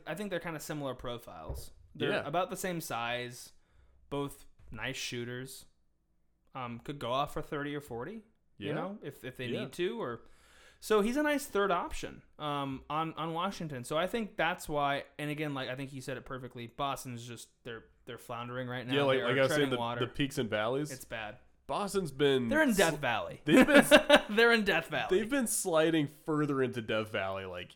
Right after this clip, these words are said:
Speaker 2: each week for the last two months. It's been, they're not in a good place. <laughs>
Speaker 1: I think Boston will be one of the most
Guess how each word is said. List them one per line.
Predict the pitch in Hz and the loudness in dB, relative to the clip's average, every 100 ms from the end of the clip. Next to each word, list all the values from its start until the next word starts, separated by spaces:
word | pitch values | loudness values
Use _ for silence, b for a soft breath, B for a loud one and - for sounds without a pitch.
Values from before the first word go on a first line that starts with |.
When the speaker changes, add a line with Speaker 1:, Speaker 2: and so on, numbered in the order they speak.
| - | -6
Speaker 2:
each | 117 107 - | -6 -6 -8
week | 101 95 | -8 -10
for | - | -10
the | 98 | -8
last | 95 95 - - | -4 -6 -8 -10
two | - 127 | -4 -4
months. | 107 92 90 - - - | -4 -6 -10 -12 -14 -6
It's | 135 139 | -4 -4
been, | - 151 135 113 - - | 0 2 2 -2 -10 -4
they're | 139 151 | -2 0
not | 127 104 | -2 -4
in | |
a | 101 | -8
good | 101 - | -10 -12
place. | 71 87 - 143 - 170 | -16 -14 -12 -10 -8 -6
<laughs> | 202 175 202 180 196 - - - - - - | -4 -2 0 4 4 2 -8 -20 -20 -10 -4
Speaker 1:
I | 175 | -2
think | 403 370 - | 0 0 2
Boston | 151 180 - 170 147 | 2 2 -2 -2 -2
will | 139 | -2
be | 139 | -2
one | 139 139 | -2 -2
of | |
the | 131 | -2
most | 127 123 | -4 -6